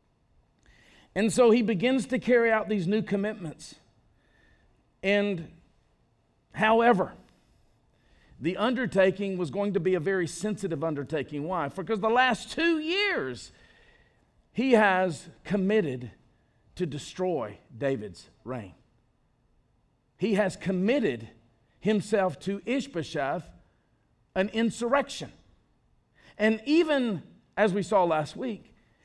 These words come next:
he had killed David's nephew. And so,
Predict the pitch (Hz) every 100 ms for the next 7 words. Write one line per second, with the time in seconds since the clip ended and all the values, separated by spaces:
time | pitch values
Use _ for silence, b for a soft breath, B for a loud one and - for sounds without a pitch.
0 | - 226 202 190 - - 254 208 147 151
1 | 120 _ _ 107 104 151 165 113 113 110
2 | - _ _ _ _ _ _ _ _ 160
3 | 170 113 - _ _ _ _ _ _ _
4 | _ _ _ _ _ _ _ _ _ _
5 | _ b b b 185 - 180 202 254